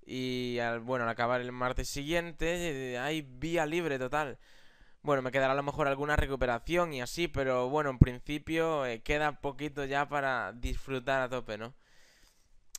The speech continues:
Y bueno, este sábado, aparte, tengo que deciros que este sábado vais a tener un vídeo, el cual llevo preparando, mm, dos, dos o tres días. Eh, bueno, el primer día estuve viendo si podía grabar, si me dejaban.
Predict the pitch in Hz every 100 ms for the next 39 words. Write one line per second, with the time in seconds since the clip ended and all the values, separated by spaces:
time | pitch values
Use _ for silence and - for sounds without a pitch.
0 | - 147 151 147 131 - 185 214 190 180
1 | 196 170 151 139 165 160 139 147 147 135
2 | 127 147 131 - 139 - 151 160 139 127
3 | 127 156 165 165 165 147 139 135 151 127
4 | 127 - - - - - - 131 120 156
5 | 156 156 160 156 156 143 139 139 151 170
6 | 165 175 170 165 156 143 139 135 131 135
7 | 139 - - 131 131 135 135 156 160 147
8 | - 147 160 165 165 147 143 139 123 120
9 | - - - - - - - - - 123
10 | 127 143 143 131 120 135 139 139 147 143
11 | 147 139 135 143 139 131 135 120 _ 127
12 | 131 139 143 139 135 151 147 139 131 -
13 | 131 143 143 143 147